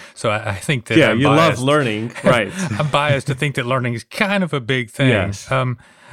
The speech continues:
Speaker 1: but even more than that, he also mentioned a little bit the importance of liberal arts thinking in that learning.
Speaker 2: Mm-hmm.
Speaker 1: Uh, you and I, we make fun of our, our engineering backgrounds a lot,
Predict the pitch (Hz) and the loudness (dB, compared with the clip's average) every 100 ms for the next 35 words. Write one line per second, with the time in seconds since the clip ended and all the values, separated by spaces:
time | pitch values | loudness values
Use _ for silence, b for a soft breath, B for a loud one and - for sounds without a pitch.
0 | B _ 160 208 226 175 254 185 127 139 | B _ 0 2 4 4 2 0 -2 -2
1 | 147 165 - 135 135 - 123 110 110 107 | -2 -2 -2 0 0 -2 -2 -2 -4 -2
2 | 143 123 120 117 143 123 107 107 127 117 | 0 0 -2 0 0 -2 -4 -4 -2 0
3 | 110 175 - - 95 - 95 _ - 113 | 0 0 -4 -6 -6 -8 -20 _ -4 0
4 | 104 101 101 104 113 113 127 - 131 127 | 0 0 -2 -2 -2 -2 -6 -8 -8 0
5 | 160 127 117 110 110 113 117 131 120 107 | 2 2 2 0 -2 -2 -2 -2 -2 0
6 | 107 98 101 104 101 113 104 110 107 107 | 0 -2 -2 -4 -4 -4 -4 -4 -4 -2
7 | 110 101 - 113 110 117 104 95 101 120 | -4 -6 -2 0 0 -2 -4 -4 -4 -2
8 | 117 101 | -2 -4